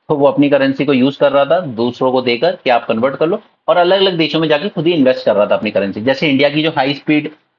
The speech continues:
अ, bullet train है, उसमें क्या है, almost, uh, I think almost पूरा वन लाख करोड़ जो खर्चा आ रहा है, ठीक है, वो Japan की ही Jigsaw Bank ने दिया है, वो भी fifty years, fifty years में पे करना है आराम से,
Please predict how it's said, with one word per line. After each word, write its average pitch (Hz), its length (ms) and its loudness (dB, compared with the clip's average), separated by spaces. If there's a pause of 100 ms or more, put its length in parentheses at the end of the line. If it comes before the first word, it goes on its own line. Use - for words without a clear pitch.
(140)
अ, 117 120 0
bullet 135 320 0
train 123 240 0
है, 110 180 -4 (100)
उसमें 165 240 -4
क्या 160 140 2
है, 107 160 0
almost, 151 560 0
uh, 143 220 0 (1200)
I 120 60 0
think 135 180 2
almost 135 340 4
पूरा 143 220 2
वन 123 200 2
लाख 139 280 2
करोड़ 131 240 2
जो 131 240 0 (880)
खर्चा 123 240 2
आ 120 100 4
रहा 101 120 0
है, 101 140 -6 (120)
ठीक 127 100 -2
है, 113 60 -2 (360)
वो 139 60 2
Japan 147 380 2
की 175 160 0
ही 175 240 0
Jigsaw 131 360 -2
Bank 131 280 -2
ने 117 120 -2
दिया 101 220 0
है, 98 120 -4 (320)
वो 131 120 2
भी 156 100 2
fifty 160 360 -2
years, 151 640 -2 (1000)
fifty 147 220 0
years 160 240 2
में 160 120 0
पे 139 140 0
करना 117 200 2
है 113 80 2
आराम 104 220 0
से, 104 180 -4